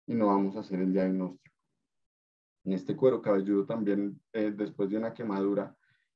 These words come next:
en esta parte izquierda vemos la zona vegetante que nos habla del carcinoma escamocelular.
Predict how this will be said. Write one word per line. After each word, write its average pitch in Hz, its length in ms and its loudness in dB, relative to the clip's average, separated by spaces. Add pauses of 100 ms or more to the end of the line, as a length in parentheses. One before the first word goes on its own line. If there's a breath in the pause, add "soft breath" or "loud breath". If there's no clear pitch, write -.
(160)
en 92 200 -2
esta - 320 -2
parte - 320 -4
izquierda 104 520 0
vemos 110 400 0
la 104 200 -2 (480)
zona 127 420 2
vegetante 104 840 -2 (420)
que 110 120 0
nos 98 220 0
habla 98 240 4
del 101 140 2
carcinoma 104 800 0
escamocelular. 101 1080 0